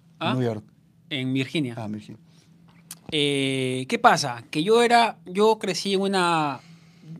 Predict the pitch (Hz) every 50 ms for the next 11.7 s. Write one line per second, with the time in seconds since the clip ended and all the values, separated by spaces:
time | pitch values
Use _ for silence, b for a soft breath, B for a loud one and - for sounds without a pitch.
0 | 196 160 - 214 220 226 226 233 202 180 180 190 208 214 208 208 208 196 185 180
1 | - - 143 147 160 165 160 175 151 - - 160 151 156 151 151 143 - 156 151
2 | 147 143 147 143 131 131 123 123 131 139 135 127 127 127 123 117 107 104 - -
3 | - - - - - b b b b b b b b b b 147 143 131 127 127
4 | - 135 139 151 156 147 - 151 139 143 135 139 165 202 220 220 214 208 202 196
5 | 196 196 196 190 - _ _ - - - - 127 127 147 147 139 139 139 131 -
6 | - _ - - 175 151 147 170 156 131 127 135 135 175 175 175 180 170 175 180
7 | 170 170 160 151 147 165 196 208 208 208 190 185 190 196 180 - - - - 135
8 | - 147 139 135 139 156 151 151 156 156 175 170 180 175 160 151 143 135 - 131
9 | 139 147 147 147 143 147 143 143 - 139 135 156 160 156 - - 202 196 196 185
10 | 165 - - 131 131 143 147 143 - - 135 - 160 160 156 - 170 185 170 147
11 | 135 147 156 160 175 185 175 160 151 135 131 110 101